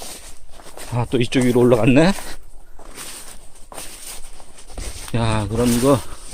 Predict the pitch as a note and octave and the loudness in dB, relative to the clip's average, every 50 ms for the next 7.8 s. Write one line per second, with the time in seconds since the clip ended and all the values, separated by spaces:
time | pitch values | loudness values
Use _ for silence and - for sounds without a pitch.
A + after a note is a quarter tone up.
0 | - - - - - - - - - - - - - - - - - - C#3 E3 | -10 -10 -12 -14 -16 -14 -12 -10 -8 -8 -8 -6 -6 -4 -4 -4 0 4 6 8
1 | C#3+ A#2+ - - - D3+ C#3+ C#3 C#3 C#3 C3+ B2 - - D#3 G#3 G#3 - - - | 8 8 6 6 4 6 8 8 8 8 8 6 6 4 2 0 0 -2 -8 -12
2 | - - - - - - - - - - - - - - - - - - _ - | -16 -16 -20 -20 -20 -20 -20 -20 -20 -14 -10 -10 -10 -10 -10 -16 -20 -20 _ 0
3 | C3+ C#3 D3 D3 D3 D3 C#3+ C#3+ C#3+ D3 - - - F3+ D3 - D3 D3+ D#3+ D3+ | 2 4 4 6 4 4 2 2 0 0 0 2 2 2 2 2 2 2 2 2
4 | - B2+ B2+ - - C#3+ C#3 B2 C3 C#3+ B2+ C3 C3 C3+ C3+ - - D#3+ - - | 2 2 0 0 2 2 2 2 0 0 -2 0 0 0 0 0 -2 -4 -4 -6
5 | D3 - - C3+ B2 C3+ B2+ - - - - G#3 D#3+ C#3 B2 A2 G#2+ G#2 G#2+ A2 | -8 -6 -6 -4 -4 -4 -6 -6 -8 -8 -6 -4 -2 0 0 0 0 0 0 -2
6 | D3 - _ _ _ _ _ _ _ _ _ _ _ _ _ _ _ _ _ _ | -2 -4 _ _ _ _ _ _ _ _ _ _ _ _ _ _ _ _ _ _
7 | _ _ _ _ _ _ _ _ _ _ _ _ _ _ - A2+ | _ _ _ _ _ _ _ _ _ _ _ _ _ _ -6 -4